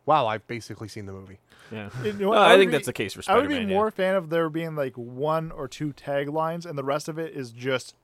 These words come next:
Speaker 3: scene, scene, scene, scene, scene, done.
Speaker 1: You have to be very careful 'cause even those scenes can give stuff away if you look closely.
Speaker 3: That's true.
Speaker 2: Yeah, it's tricky.
Speaker 1: You have to
Speaker 2: It's
Speaker 1: be.
Speaker 2: tricky.
Speaker 1: It is. It is. I personally. It is.
Speaker 2: Especially,
Speaker 1: trailers, I'm sure, are
Speaker 2: especially
Speaker 1: very
Speaker 2: with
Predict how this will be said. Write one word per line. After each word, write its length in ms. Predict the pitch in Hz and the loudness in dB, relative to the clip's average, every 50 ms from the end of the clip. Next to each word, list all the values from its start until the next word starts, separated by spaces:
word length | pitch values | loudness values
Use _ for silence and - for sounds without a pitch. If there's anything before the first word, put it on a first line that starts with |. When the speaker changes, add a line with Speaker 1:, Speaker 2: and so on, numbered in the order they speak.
| _ _ _ | _ _ _
Speaker 3:
scene, 360 | - - - 190 170 147 131 127 | -14 -10 -8 -6 -6 -6 -6 -8
scene, 240 | - 165 156 135 127 | -8 -8 -8 -8 -10
scene, 300 | - - 160 147 143 135 | -8 -8 -6 -6 -8 -8
scene, 240 | - 156 151 143 127 | -8 -10 -10 -10 -10
scene, 280 | - - 143 143 139 | -10 -10 -10 -10 -10
done. 280 | 131 - 123 107 98 - _ _ _ _ _ _ _ _ _ _ _ _ _ _ - | -8 -6 -8 -8 -8 -12 _ _ _ _ _ _ _ _ _ _ _ _ _ _ -12
Speaker 1:
You 100 | - 143 135 | -6 0 2
have 120 | 160 156 | 2 2
to 60 | 160 | 2
be 60 | 160 143 | -2 0
very 220 | 123 127 127 120 | 0 0 0 0
careful 260 | - 123 127 123 120 | 0 -2 -2 -2 -4
'cause 140 | 98 107 101 120 | -8 -8 -8 -6
even 140 | 123 127 | -6 -6
those 160 | 117 107 98 - | -6 -8 -8 -8
scenes 260 | - 123 117 110 - | -8 -8 -8 -8 -10
can 180 | - 113 110 | -12 -16 -14
give 200 | 98 101 101 95 - | -12 -12 -12 -12 -10
stuff 200 | - 110 101 - | -12 -12 -12 -12
away 100 | 101 101 | -12 -14
if 120 | 98 - - | -12 -12 -14
you 60 | 101 | -14
look 160 | 98 98 - | -14 -14 -16
closely. 500 | - - 104 101 98 - - 98 101 98 - _ _ _ _ _ _ _ _ _ - | -12 -10 -10 -10 -10 -12 -14 -16 -16 -16 -16 _ _ _ _ _ _ _ _ _ -14
Speaker 3:
That's 180 | 143 139 - | -14 -14 -14
true. 180 | - - 135 127 - _ - | -14 -14 -14 -16 -16 _ -4
Speaker 2:
Yeah, 220 | 120 110 104 101 98 | -2 0 0 0 -2
it's 120 | - - | -4 -8
tricky. 360 | - - 104 95 - 98 95 - | -12 -10 -10 -10 -10 -12 -10 -2
Speaker 1:
You 80 | - 143 | 0 0
have 80 | 147 - | 2 2
to 40 | |
Speaker 2:
It's 80 | 147 147 | 0 -2
Speaker 1:
be. 40 | 135 | -2
Speaker 2:
tricky. 180 | 120 104 139 151 | 0 2 4 4
Speaker 1:
It 80 | 147 151 147 | 6 8 8
is. 240 | 156 156 147 123 - | 8 6 6 4 4
It 140 | - 175 160 | 6 8 8
is. 200 | 175 175 156 147 - - - - - _ - | 8 4 4 -2 -12 -18 -20 -20 -10 _ 4
I 140 | 160 196 208 | 4 4 4
personally. 540 | 196 202 190 180 - - - 117 104 85 - - - _ _ - | 4 -2 -4 -4 -4 -8 -12 -12 -14 -14 -20 -20 -20 _ _ 2
It 180 | 156 160 160 | 4 4 6
is. 140 | 160 147 127 | 4 2 0
Speaker 2:
Especially, 300 | 170 - - 214 202 175 | -2 0 4 6 6 8
Speaker 1:
trailers, 200 | 180 175 170 147 | 8 6 6 4
I'm 80 | 143 135 | 2 -2
sure, 160 | - - - | 0 2 2
are 20 | 185 | 2
Speaker 2:
especially 160 | 190 - - | 4 4 2
Speaker 1:
very 40 | - | 2
Speaker 2:
with 80 | 160 | 2